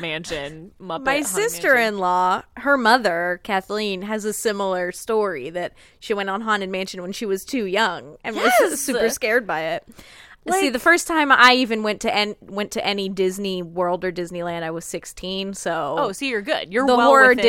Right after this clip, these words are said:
Speaker 2: didn't exist. <laughs>
Speaker 1: No.
Speaker 2: Yeah.
Speaker 1: It was just, I don't, I don't know what they were thinking.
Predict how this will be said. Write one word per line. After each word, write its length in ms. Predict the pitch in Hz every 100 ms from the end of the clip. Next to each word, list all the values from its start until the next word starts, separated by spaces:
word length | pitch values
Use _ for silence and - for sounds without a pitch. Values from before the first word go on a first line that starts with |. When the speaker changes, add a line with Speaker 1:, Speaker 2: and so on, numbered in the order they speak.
| 190
Speaker 2:
didn't 40 | 190
exist. 800 | 180 196 196 175 285 - - -
<laughs> 40 |
Speaker 1:
No. 180 | 175 113
Speaker 2:
Yeah. 320 | 214 156 170 196 -
Speaker 1:
It 100 | 208
was 180 | 214 214
just, 380 | 233 208 - - -
I 80 | 208
don't, 380 | 208 240 233 233 _ _ _ - - - - -
I 100 | 226
don't 180 | 233 233
know 100 | 247
what 160 | 226
they 100 | 226
were 160 | 214 190
thinking. 840 | - 214 220 190 147 92 175 220